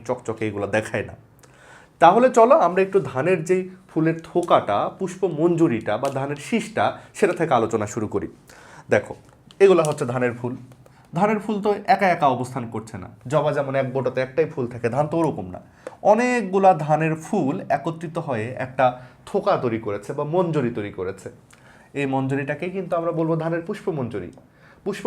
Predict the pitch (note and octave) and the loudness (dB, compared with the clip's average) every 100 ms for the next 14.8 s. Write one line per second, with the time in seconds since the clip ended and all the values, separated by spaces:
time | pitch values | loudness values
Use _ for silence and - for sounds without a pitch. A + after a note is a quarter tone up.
0 | G3 E3 D#3 D#3 D#3 D3+ D3+ D3 D3+ C3 | 0 0 0 0 -2 -2 -2 -2 -8 -4
1 | E3 E3+ D#3+ C3 D3 B2 B2+ B2 B2 B2 | -2 -2 -2 -2 -4 -4 -2 -4 -6 -10
2 | A2+ G3 E3+ - - - - - - - | -2 0 0 -2 -12 -14 -20 -20 -20 -20
3 | - B2 C3 F#3+ A#3+ A3+ G3+ - G3+ D#3+ | -14 0 4 4 2 0 -4 -2 -2 -2
4 | C#3+ C#3+ C3+ B2+ D3 - D3 A2 G#2 G#2+ | -4 -6 2 4 4 0 -2 0 0 -2
5 | A2 C3 E3 E3 E3+ G2+ E2+ - - - | -4 -2 0 0 -2 -6 -8 -12 -20 -20
6 | _ F#2+ A2 A2+ A2+ A#2 B2 F3+ - C#3+ | _ -16 -12 -8 -4 -4 -6 -8 -6 -4
7 | D3 F3+ E3 C#3 A#2 G#2 A2+ E3+ - B2+ | -4 -4 -4 -4 -4 -4 -6 -10 -10 -10
8 | C3 G#2 F2+ F2+ E2+ - - _ _ _ | -8 -8 -8 -10 -12 -16 -20 _ _ _
9 | _ _ _ _ _ _ _ - - - | _ _ _ _ _ _ _ -20 -14 -4
10 | D3+ D#3+ E3 E3 D3 B2 F3 F3 D#3 - | -2 -2 -4 -4 -4 -4 -6 -12 -14 -10
11 | B2 G#2+ G2+ A2 G3 A3 D3+ C#3+ A#2+ A2 | -8 -6 -6 -4 -4 -4 -4 -2 -4 -8
12 | G2+ G2 F#2+ F#2 - - _ _ _ - | -8 -6 -6 -6 -12 -16 _ _ _ -20
13 | - _ - B2 B2 A#2+ B2+ C#3 C3+ B2 | -20 _ -10 -6 -4 -4 -2 -2 0 -2
14 | B2 - A#2 C3 B2+ B2+ A#2 | -4 -10 -8 -6 -4 -6 -10